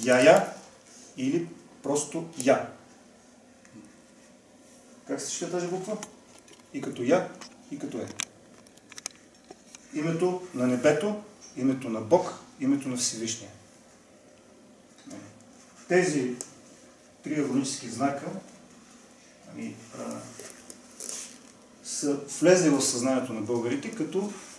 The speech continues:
символ на рода Долу. Но всъщност това е името на небето, името на Тангра, името на Всевишния.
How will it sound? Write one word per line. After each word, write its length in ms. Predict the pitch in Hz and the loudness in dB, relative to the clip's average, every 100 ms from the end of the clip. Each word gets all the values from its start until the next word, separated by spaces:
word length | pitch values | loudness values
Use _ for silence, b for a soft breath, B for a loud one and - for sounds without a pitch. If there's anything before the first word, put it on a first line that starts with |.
| B - - - | B -20 -16 -6
символ 500 | - - 160 131 165 | -2 2 4 6 4
на 100 | 147 | 4
рода 200 | 139 139 | 4 4
Долу. 240 | 117 110 - - - - - - - - - - - 104 | 2 -2 -4 -8 -18 -18 -20 -20 -20 -20 -6 -6 -6 -12
Но 80 | 101 | -8
всъщност 480 | - - 190 - | -6 -4 -6 -8
това 160 | 113 123 | -2 0
е 60 | - - - - 117 | 0 -4 -14 -12 -8
името 300 | 113 113 - | -6 -6 -6
на 100 | 107 | -4
небето, 440 | 101 95 98 104 - | -4 -6 -8 -8 -6
името 340 | 117 - 101 | -4 -4 -6
на 80 | 101 | -10
Тангра, 420 | - 104 113 127 - - | -8 -8 -6 -6 -8 -8
името 300 | - 117 131 | -10 -6 -6
на 60 | 127 | -6
Всевишния. 480 | - 113 107 - | -6 -6 -10 -12